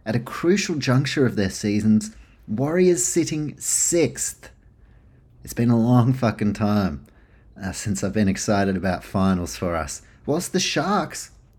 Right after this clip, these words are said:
they sit third. And they're in the box seat to have a real crack at the premiership, despite conceding fifty points earlier this year. Uh, so as far as where both teams go from here,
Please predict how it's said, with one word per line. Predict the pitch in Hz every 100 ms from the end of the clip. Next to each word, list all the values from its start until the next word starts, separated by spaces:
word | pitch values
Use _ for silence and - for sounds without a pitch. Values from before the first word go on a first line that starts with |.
| _ -
they | 139
sit | 214 - 247 - - -
third. | 127 147 131 65 - - - - - - - - - - -
And | 139
they're | 185
in | 233
the | 226
box | 175 180 180
seat | - 170 170 -
to | 139
have | 135
a | 120
real | 107 131 170 156
crack | - 160 -
at | 156
the |
premiership, | 123 - 95 90 76 - 67 - - -
despite | 127 - 151 156
conceding | - 147 - 139 127
fifty | 127 123 - 98
points | - 101 87 - - - - _
earlier | 113 107 101 95
this | 87 - 107
year. | 87 73 - - - _ - -
Uh, | 117
so | 127 143
as | 151
far | - 185 233
as | 220
where | 196 196
both | 165 127 156 180 -
teams | 170 170 143
go | 151 147
from | 147 135
here, | 143 147 143